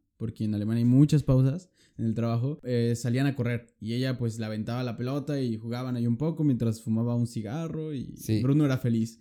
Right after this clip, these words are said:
Speaker 2: Sí.
Speaker 1: Y él iba todos los viernes al trabajo. Y hubo un día en el que yo le pregunté, "¿Y qué pasa cuando, por ejemplo, de verdad no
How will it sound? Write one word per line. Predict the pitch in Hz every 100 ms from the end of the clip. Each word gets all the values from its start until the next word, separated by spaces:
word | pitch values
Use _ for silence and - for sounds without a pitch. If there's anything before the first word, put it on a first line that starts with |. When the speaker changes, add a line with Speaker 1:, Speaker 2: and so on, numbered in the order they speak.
| -
Speaker 2:
Sí. | - 107 107
Speaker 1:
Y | 127
él | 156 170
iba | 170 170
todos | 180 185
los | 151 131
viernes | 127 180 180 123
al | 110
trabajo. | 104 101 95 - 92 _ -
Y | 165
hubo | 185 208
un | 190
día | 185
en | 190
el | 185 170
que | 123
yo | 120
le | 120
pregunté, | 113 113 113 151 120 98 _
"¿Y | - 113
qué | 113
pasa | 110 127 131 139 -
cuando, | _ 117 113 110 104
por | 110 107
ejemplo, | 101 117 113 117 110
de | 107
verdad | 104 107 110 113
no | 117 110 113 120